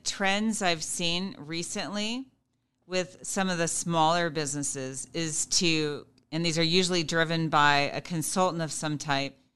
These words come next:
but let's say in the healthcare field, you have certain types of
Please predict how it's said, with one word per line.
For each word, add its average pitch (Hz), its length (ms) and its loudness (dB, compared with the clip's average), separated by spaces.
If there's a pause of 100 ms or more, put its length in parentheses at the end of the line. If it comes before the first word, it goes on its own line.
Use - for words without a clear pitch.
(240)
but 175 100 -2
let's 185 180 8
say 208 160 4
in 185 100 4
the 165 200 4 (280)
healthcare 175 600 6
field, 147 340 -4
you 160 120 0
have 151 420 4 (420)
certain 185 380 4
types 165 460 4
of 156 280 4